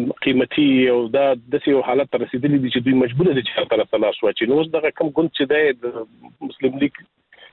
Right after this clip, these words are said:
آه، ګوند دوی پالیسي دا ده چې اوس مقصد د پیسې راجلب کړي او دغه هم کېدای شي چې د دوی یو، آم،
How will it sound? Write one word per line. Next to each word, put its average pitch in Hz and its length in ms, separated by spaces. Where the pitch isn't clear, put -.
آه، 123 520
ګوند 135 360
دوی 131 280
پالیسي 131 500
دا 147 280
ده 151 120
چې 139 120
اوس 127 560
مقصد 127 500
د 127 280
پیسې 131 460
راجلب 110 400
کړي 113 200
او 107 280
دغه 143 180
هم 151 120
کېدای 135 420
شي 135 140
چې 131 100
د 131 200
دوی 139 440
یو، 127 300
آم، 117 720